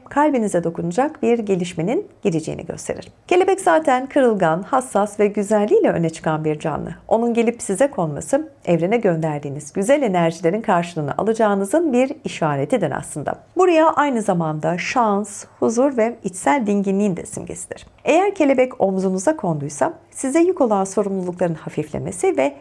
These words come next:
destek göreceğiniz anlamına gelir. Başınıza konması, ilham, yeni fikirler ve zihinsel açılımlar demektir. Elinize konması, fırsatların artık çok yakın olduğunu,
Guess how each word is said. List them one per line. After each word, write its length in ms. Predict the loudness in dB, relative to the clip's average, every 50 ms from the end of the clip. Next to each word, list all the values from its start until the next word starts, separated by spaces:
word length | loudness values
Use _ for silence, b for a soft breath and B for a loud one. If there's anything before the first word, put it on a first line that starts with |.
| B B 0
destek 500 | 2 2 2 2 0 -2 -2 -2 0 0
göreceğiniz 560 | 2 2 2 2 2 2 2 2 2 0 -2 -4
anlamına 400 | -6 -6 -6 -6 -8 -10 -10 -12
gelir. 320 | -12 -14 -16 -18 -20 -20 -20 _ _ _
Başınıza 520 | 0 0 0 0 0 -2 0 2 2 0 0
konması, 540 | 0 -2 -4 -4 -6 -6 0 0 0 0 0 B B B B B 0
ilham, 520 | 0 2 2 0 2 0 0 0 -2 -6 -6
yeni 220 | -2 -2 0 0 0
fikirler 480 | -2 -4 -4 -2 -2 0 2 2 4
ve 120 | 2 2 0 B B B B -6
zihinsel 640 | -2 0 2 2 2 0 0 2 2 2 2 2 0 -4
açılımlar 540 | -6 -6 -4 -4 -4 -4 -4 -4 -4 -6 -6
demektir. 480 | -10 -12 -12 -12 -14 -18 -20 -20 -20 _ _ _ _ -2
Elinize 460 | 0 2 2 0 0 0 -2 -4 -2
konması, 560 | -2 -2 -2 -2 -4 -6 -6 -4 -2 -4 -4 B B B B
fırsatların 580 | 0 0 0 2 2 0 -2 0 -2 -4 -4 -2
artık 540 | -2 -2 -2 -2 -2 -4 -6 -6 -6 -10 -6
çok 300 | 0 0 0 0 0 -4 -6
yakın 520 | -2 0 0 0 0 0 0 0 0 -2 -4
olduğunu, 540 | -4 -4 -4 -4 -6 -4 0 0 0 0